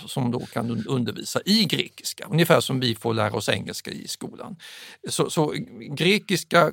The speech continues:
kom att bli ett världsspråk långt utanför de hellenistiska kungarnas välde. Och likaså Kartago, det är ett fenikiskt område i Tunisien. Ja visst, men kom att påverkas väldigt mycket av de hell-, hellenistiska s-,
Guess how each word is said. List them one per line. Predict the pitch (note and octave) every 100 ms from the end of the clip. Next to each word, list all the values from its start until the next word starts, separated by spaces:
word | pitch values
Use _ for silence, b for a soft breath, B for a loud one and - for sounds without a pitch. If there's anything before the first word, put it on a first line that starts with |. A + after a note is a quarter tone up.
| -
kom | - C3 C#3
att | C3+ B2+
bli | B2+ B2+ A#2 G#2+
ett | A2
världsspråk | A2 C3 A#2+ - - A2 -
långt | C3+ D3 F#3 D#3+ - -
utanför | F#3 C3 - - D3+ E3 F3+ B2+
de | A#2
hellenistiska | G2+ A2+ A#2 - - - -
kungarnas | - - - - -
välde. | - A2 - E3+ B B B B B B
Och | D#3+
likaså | E3 G3+ C#3+ A#2 C3
Kartago, | A2 - B2+ - A#2 G2+ G#2 B2 B2 A#2 A#2
det |
är | C3
ett | -
fenikiskt | G3 C3 - - C3
område | D#3 C3+ C3 C3
i |
Tunisien. | - D3+ C#3 C3 - D3+ E3+ E3
Ja | E3 D3+
visst, | D3+ D#3+ -
men | C3+
kom | C3
att | C3+ -
påverkas | - C#3+ A2 A2+ A#2+ -
väldigt | G#2+ A2+ B2+ - - -
mycket | - -
av | -
de | -
hell-, | - - -
hellenistiska | - G#2+ - - - - - -
s-, | - -